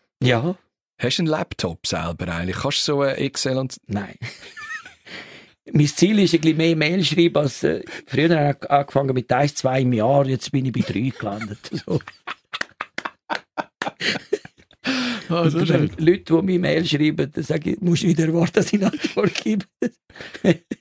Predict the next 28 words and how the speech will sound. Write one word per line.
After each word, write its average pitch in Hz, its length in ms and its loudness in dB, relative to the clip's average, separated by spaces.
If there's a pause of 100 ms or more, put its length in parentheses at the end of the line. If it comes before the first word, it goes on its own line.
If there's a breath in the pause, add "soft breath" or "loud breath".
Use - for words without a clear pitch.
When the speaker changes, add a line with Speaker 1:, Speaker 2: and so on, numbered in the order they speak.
(260)
Speaker 2:
Aber 95 100 -8
du 107 80 0
hast 104 100 -2
einfach 107 240 -4
da 120 200 0
wieder 131 180 -4
Leute 120 240 -2
gefunden, 117 400 -2
die 107 60 0
dich 107 160 -4
unterstützen. 104 680 -4 (100)
Speaker 1:
Ja. - 200 -4 (1400 loud breath)
Eine - 140 -8
wunderbare 131 420 -4
Assistentin 143 920 -4
und, 120 220 -8
Speaker 2:
Wie, 110 100 0
Speaker 1:
äh, - 100 -10 (320)
Speaker 2:
wie, - 180 -2
wie 117 140 -2
hat 139 260 -4
dein 147 60 -2
Vater 151 420 -2
eigentlich 151 220 -2
auf 147 140 -4
deine 143 280 -4
Karriere 131 680 -2
reagiert? 127 640 -4